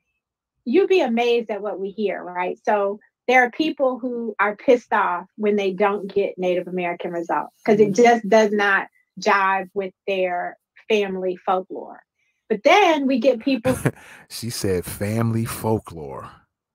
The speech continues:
Speaker 3: It didn't jive with the family's folklore. That's an <laughs> interesting way of saying that. All right. So she's saying that people take these tests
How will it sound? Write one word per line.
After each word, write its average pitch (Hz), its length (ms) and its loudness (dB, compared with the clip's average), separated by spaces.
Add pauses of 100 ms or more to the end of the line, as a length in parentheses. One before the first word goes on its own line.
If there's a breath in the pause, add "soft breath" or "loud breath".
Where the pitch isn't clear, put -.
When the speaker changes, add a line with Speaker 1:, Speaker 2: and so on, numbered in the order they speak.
(400)
Speaker 3:
It 92 140 -14
didn't 104 280 -6
jive 107 320 -2
with 101 120 -8
the - 80 -8
family's 104 560 -8
folklore. 85 760 -6 (840)
That's 98 220 -4
an 104 100 -6
<laughs> - 40 -18
interesting - 680 -2
way 123 220 6
of - 80 -6
saying 113 520 -4
that. 92 180 -10 (1000 loud breath)
All 85 80 -8
right. 98 260 -2 (380 loud breath)
So 90 260 -4
she's - 200 -8
saying 104 300 0
that 98 280 -4
people 113 260 0
take 110 240 -4
these 104 200 -6
tests 120 440 2